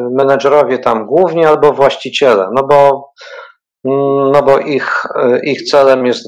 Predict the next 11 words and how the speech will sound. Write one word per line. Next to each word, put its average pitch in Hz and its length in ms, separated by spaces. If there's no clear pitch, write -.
głównie 120 540
zysk, - 680
e, 143 160
firmy. 117 300
I 123 100
ten 202 220
stan 165 340
się 160 180
właśnie 135 600
tak - 420
jakby 120 300